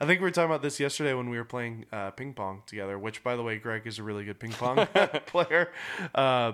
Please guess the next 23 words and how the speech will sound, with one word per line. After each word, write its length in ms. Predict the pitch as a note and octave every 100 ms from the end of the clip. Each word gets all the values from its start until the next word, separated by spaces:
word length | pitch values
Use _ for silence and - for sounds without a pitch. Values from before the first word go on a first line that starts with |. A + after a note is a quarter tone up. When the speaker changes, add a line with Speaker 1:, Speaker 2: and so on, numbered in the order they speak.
| G2+
Speaker 1:
but, 180 | C#3 C3
like, 280 | B2+ A#2 A2+
the 60 |
quality 800 | B2+ - C3 C#3+ D#3+ D3 B2 A2 - - - _ _ _ A2+
level 520 | A2+ A2 G2 F2 -
for 540 | - - A#2 G#2+ G#2 - _ _ _
tech 340 | - C3 - -
and 440 | A2+ A2 G#2+ G#2+ A2
gear 600 | A2+ A2+ A#2 A#2+ A#2+ A2
reviewers, 580 | A2 G#2 A2 D3 F3 D3
like, 260 | A#2+ A2 - - - -
it 60 | D3
almost 240 | G#3+ -
has 220 | C#3+ D3
to 100 | -
be, 260 | A#2 B2 C#3
Speaker 2:
The 60 |
Speaker 1:
like, 80 | C3
Speaker 2:
standard, 380 | G#2+ A2 B2+ A2+
the 60 | A2+
bar 220 | B2 C3+
is 60 | A#2+
so 140 | G2+